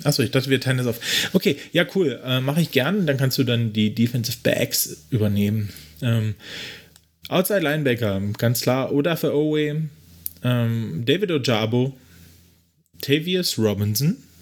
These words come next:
unser Rookie, ähm, Viertrunden-Rookie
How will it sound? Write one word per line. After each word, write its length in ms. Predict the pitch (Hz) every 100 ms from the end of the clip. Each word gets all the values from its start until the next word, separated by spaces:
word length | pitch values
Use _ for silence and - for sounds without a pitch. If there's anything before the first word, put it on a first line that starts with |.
| - - - _ - - -
unser 240 | 120 120
Rookie, 420 | 117 117 151 143 - - - - - -
ähm, 520 | 120 117 110 110 117 - - - - - - -
Viertrunden-Rookie 1300 | - 143 135 127 135 131 127 135 135 143 143 -